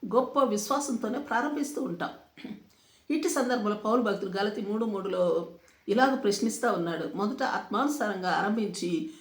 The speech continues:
ఇప్పుడు శరీర స-, శరీరానుసారంగా పూర్ణులవుతారా, పరిపూర్ణులగుదురా?" అని అంటున్నాడు. కాదు, కాదు, ఇటు సందర్భాల్లో యోబు భక్తుని మాటలను జ్ఞాపకం చేసుకుందాం.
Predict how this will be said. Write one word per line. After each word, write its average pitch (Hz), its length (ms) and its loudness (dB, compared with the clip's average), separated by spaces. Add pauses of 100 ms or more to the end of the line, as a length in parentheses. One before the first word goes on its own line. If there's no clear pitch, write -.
(140)
ఇప్పుడు 208 200 -2
శరీర 220 400 0
స-, - 300 -6 (420)
శరీరానుసారంగా 214 1040 2
పూర్ణులవుతారా, 180 920 0 (640)
పరిపూర్ణులగుదురా?" 180 960 0 (300)
అని 190 460 -2 (240)
అంటున్నాడు. 151 460 -6 (640)
కాదు, 311 260 2
కాదు, 226 240 2
ఇటు 254 160 0
సందర్భాల్లో 233 680 2
యోబు 240 320 6
భక్తుని 208 380 0
మాటలను 190 500 -2
జ్ఞాపకం 202 460 -2 (100)
చేసుకుందాం. - 480 -6